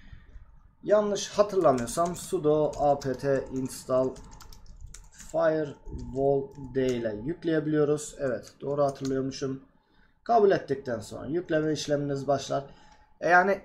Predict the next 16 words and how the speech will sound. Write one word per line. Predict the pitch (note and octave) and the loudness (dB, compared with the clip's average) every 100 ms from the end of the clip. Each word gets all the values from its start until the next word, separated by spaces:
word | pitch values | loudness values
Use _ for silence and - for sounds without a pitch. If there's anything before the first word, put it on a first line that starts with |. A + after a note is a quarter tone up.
| - | -8
kendi | - F#3 A#3 B3+ | 0 2 4 2
bilgisayarınızda | A3 G3+ G3 F3 E3 E3 G#3+ G#3+ | 0 2 6 6 6 0 2 4
U | G3+ G#3 | 6 6
F | G#3+ G3 | 6 8
V'yi | G3 G3 G3+ - - _ _ _ _ _ - | 10 10 8 4 -14 _ _ _ _ _ -2
tavsiye | D3 C#3 C3+ B2+ | 2 2 2 0
ederim | D3 G#3 G#3+ D#3+ | 0 -2 -2 2
ve | C4 A3 G3 F3 C#3+ - - - | 4 2 -6 -14 -16 -18 -20 0
gerçekten | F#3+ G3+ G#3 G#3 G3+ G3 | 4 4 4 0 2 2
bunu | G3+ - | 0 2
açın | D#3 - D3 | 0 0 -2
yani. | B2+ A2+ A2 | -2 -2 -4
E, | A2 B2+ B2 A#2+ A#2+ - - - - _ _ _ _ - - | -8 -6 -4 -2 -6 -10 -20 -20 -20 _ _ _ _ -20 -6
hani | C#3 C#3 C#3 - | -2 -2 -4 0
birçok | F#3+ G#3+ - F#3+ - | 2 4 2 0 2
artık | D3 D3+ | 2 2